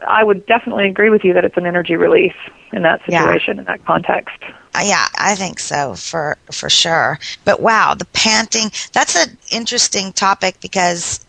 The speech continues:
Speaker 2: different people have different views. I even have had trainers say to me, "Oh gosh, you should never touch a dog's back feet," or you should never, I don't like, like you're saying, the black and white with the body language and even working with your dog is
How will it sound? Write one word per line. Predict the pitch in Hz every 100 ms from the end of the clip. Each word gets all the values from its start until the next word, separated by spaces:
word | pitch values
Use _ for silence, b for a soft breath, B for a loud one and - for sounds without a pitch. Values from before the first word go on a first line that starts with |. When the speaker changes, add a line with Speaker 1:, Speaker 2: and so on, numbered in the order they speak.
| -
Speaker 2:
different | 190 277 302 247
people | 220 -
have | 196 180
different | 185 196 190 135
views. | 170 190 185 180
I | - 202
even | 220 196 180
have | 185 165 B B B
had | - 185 180 - _ -
trainers | - 190 190 180 180
say | - - - 180
to | 175
me, | 175 -
"Oh | 190 190
gosh, | 190 185 -
you | 190
should | 196 190
never | 180 175
touch | - 196 - - - - - -
a | 185
dog's | 180 170 175 -
back | - 170 156 -
feet," | - 185 165 -
or | 156
you | 180
should | 170 180 180
never, | 190 180 -
I | -
don't | 262 240
like, | - 208 -
like | 208 196
you're | 208
saying, | 208 196 175 175
the |
black | 180 185 180 -
and | 185
white | 165 165 160 - _ B B -
with | 180
the | 165
body | 165 165 175
language | 170 165 165 170 170
and | 165
even | 165 170
working | 165 165 160
with | 160
your | 156
dog | 160 143 151
is | 156 156 -